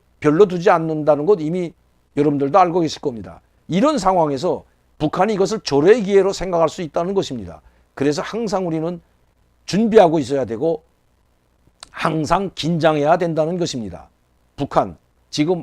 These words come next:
아무 말도 하지 않고 가만히 있는 것이 아니라 지금 폭풍전야처럼 칼을 벼리고 있다는 것 잊어서는 안 된다는 것입니다. 왜 말 한마디도 하지 않고 미국에 대해서 비방이나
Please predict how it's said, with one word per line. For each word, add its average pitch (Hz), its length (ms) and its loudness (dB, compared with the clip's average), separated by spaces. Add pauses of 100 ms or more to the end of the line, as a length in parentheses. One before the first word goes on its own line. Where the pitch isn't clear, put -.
아무 214 360 -2
말도 226 300 4
하지 175 180 0
않고 156 280 -4
가만히 175 420 0
있는 226 280 0
것이 214 260 2
아니라 131 380 0
지금 170 380 -6 (500)
폭풍전야처럼 208 1120 0 (460)
칼을 311 400 -2
벼리고 196 300 2
있다는 131 320 -4
것 170 160 -4 (120)
잊어서는 147 440 -2
안 180 120 0
된다는 156 320 -4
것입니다. 98 480 -10 (280)
왜 214 280 10
말 226 240 6
한마디도 208 580 -2
하지 165 220 2
않고 170 400 -2 (300)
미국에 185 340 0
대해서 165 400 0 (520)
비방이나 170 580 2